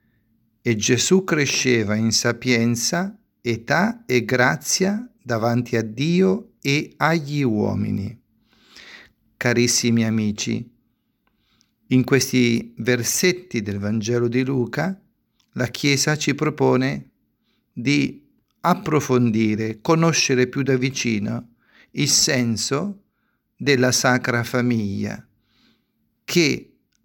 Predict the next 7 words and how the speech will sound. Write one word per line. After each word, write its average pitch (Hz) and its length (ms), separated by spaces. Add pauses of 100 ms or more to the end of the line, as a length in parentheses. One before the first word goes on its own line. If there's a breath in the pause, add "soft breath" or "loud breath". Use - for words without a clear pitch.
(500)
non 143 300
ha 147 320
il 135 180
senso 123 880
idilliaco 135 960
e 120 80
romantico 139 1120